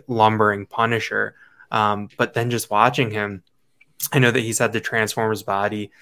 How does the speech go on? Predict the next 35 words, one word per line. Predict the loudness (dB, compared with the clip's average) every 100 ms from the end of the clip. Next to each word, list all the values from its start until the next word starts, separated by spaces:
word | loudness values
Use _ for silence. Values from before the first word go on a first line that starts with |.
| _ _
He | -8
was |
down | 0 0
to | -2
two | -8 -4 0
oh | 0
one | 0 -2 -2
last | -4 -4 -6 -6
year. | -6 -6
He's | -8
back | -4 -4 -2 -2
up, | -2 -4 _ -20 _
you | -8
know, | -8
pretty | -6 -6
high | -2 -4
now, | -2 2 2 2 -2
but | -4 -4 -12 _ _
just | -8 2
how | 4
nimble | 4 0 0 2 0
he | 2 4
is. | 6 4 0
He's, | -10 -12 -8 -8 _ _ _
you | -8
know, | -6
kind | -2 2
of | 2 -2
deceptively | -4 0 2 0 -4 -4 -4
shifty | -2 -2 -4 -4 0 2
almost, | 4 2 4 2 2 -2 -8 -20 -12 -4
and | 0
he |
can | 2 4
just | 4 0